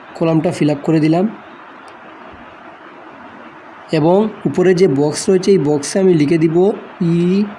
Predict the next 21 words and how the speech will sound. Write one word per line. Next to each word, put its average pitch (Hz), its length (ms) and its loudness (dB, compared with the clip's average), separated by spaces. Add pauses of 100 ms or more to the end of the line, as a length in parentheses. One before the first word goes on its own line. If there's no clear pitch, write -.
(720)
এন 175 160 2 (840)
জি 143 180 2 (320)
এল 160 120 2 (140)
আই 190 100 2 (800)
এস 160 120 -4 (240)
এইচ, 139 140 0 (400)
ইংলিশ 151 340 2
উপরে 180 260 0
বক্সে 165 300 0
লিখে 185 200 2
দিয়েছি, 220 220 0 (160)
আর 165 160 2
নিচে 147 220 0 (680)
যে 160 80 2 (120)
রাউন্ড 160 300 2
করে 196 160 2 (760)
সম্পূর্ণভাবে 202 500 2
ফিল 147 160 0
আপ 139 100 -6
করে 160 180 0
দিয়েছি 147 220 -2